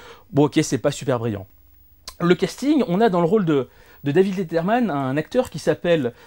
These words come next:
euh, qui s'appelle John Michael Higgins, qu'on peut revoir actuellement dans la sitcom Happily Divorced avec Fran Drescher. Il est plutôt pas mal dans le rôle de Letterman, honnêtement, ça passe plutôt bien.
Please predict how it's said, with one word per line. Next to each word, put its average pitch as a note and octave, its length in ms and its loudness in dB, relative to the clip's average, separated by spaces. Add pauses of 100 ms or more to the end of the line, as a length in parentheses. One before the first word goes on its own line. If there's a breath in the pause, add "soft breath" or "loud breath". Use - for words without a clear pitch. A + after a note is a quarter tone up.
(200 loud breath)
euh, A2+ 380 0
qui - 80 -12
s'appelle - 240 -2
John C#4 160 2
Michael A3 260 0
Higgins, F#3+ 220 -2 (100)
qu'on G3 120 0
peut C#4+ 160 -2
revoir C4 340 0
actuellement B3+ 480 -2
dans F#3 140 -4
la E3+ 80 -2
sitcom B3+ 640 -2 (220 loud breath)
Happily A#3 340 0
Divorced F#3 480 -2
avec B2 120 -4
Fran - 160 -2
Drescher. E3+ 380 -2 (500)
Il C4 100 4
est D#4+ 40 6
plutôt E4 240 2
pas F#3 140 2
mal C#3+ 160 2
dans C#3 60 -2
le C3 40 -2
rôle C#3 140 -2
de C#3 60 -2
Letterman, C3 400 -2
honnêtement, D#3 360 -4 (240 loud breath)
ça - 140 -4
passe - 180 -6
plutôt - 220 -2
bien. C3+ 200 -2